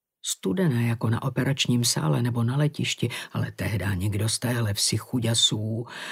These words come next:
ani jedno, ani druhé ještě neviděl na vlastní oči.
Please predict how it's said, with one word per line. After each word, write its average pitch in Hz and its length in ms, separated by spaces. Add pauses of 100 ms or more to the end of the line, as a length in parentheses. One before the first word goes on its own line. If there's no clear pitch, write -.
(160)
ani 117 320
jedno, 131 380
ani 120 240
druhé 120 320
ještě 113 320
neviděl 113 420
na 110 120
vlastní 110 420
oči. 110 340